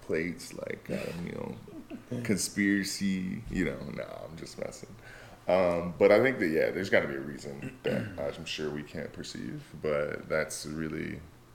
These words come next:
Speaker 1: that's really cool that you all got to see that. Any other, um, stellar spots that you saw on your trip to San Diego?
Speaker 2: <sighs>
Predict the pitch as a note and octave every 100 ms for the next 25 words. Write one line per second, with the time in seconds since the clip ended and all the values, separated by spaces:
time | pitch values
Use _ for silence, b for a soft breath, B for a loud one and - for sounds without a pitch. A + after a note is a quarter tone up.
0 | - - - F3+ - E3 - F#3 A2+ A#2
1 | G#2 G#2+ A2 G#2+ - A#2 F2 G2+ G2+ G2
2 | F2+ F2+ F2 B B B B - F2 E2
3 | D#2 D#2 D#2 D#2+ - E2 D#2 D#2 - D#2
4 | D2 E2 D#2 D#2 - D2 D2+ D#2 - -
5 | - - D2+ D#2 D2+ - - B B B
6 | B - - -